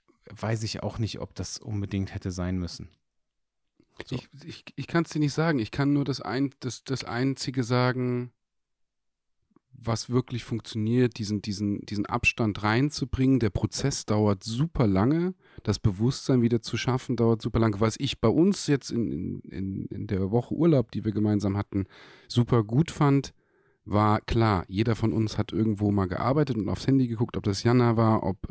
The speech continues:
Speaker 2: du das warst, ob Fee, ich. Ähm, aber am Ende, wenn du mal wirklich, wir hatten nicht wirklich vieles Handy in der Hand. Als wir,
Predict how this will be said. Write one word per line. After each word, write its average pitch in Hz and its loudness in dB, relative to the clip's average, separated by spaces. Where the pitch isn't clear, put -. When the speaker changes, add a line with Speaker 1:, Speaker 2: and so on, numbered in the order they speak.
Speaker 2:
du 135 2
das 120 0
warst, 110 2
ob 104 -4
Fee, 117 2
ich. - 0
Ähm, 107 4
aber 104 2
am 104 2
Ende, 139 4
wenn 120 4
du 135 8
mal 110 6
wirklich, 185 0
wir 107 2
hatten 127 0
nicht 120 -4
wirklich 127 -2
vieles 123 -4
Handy 113 2
in 87 0
der 87 -2
Hand. 85 -6
Als - -12
wir, 95 0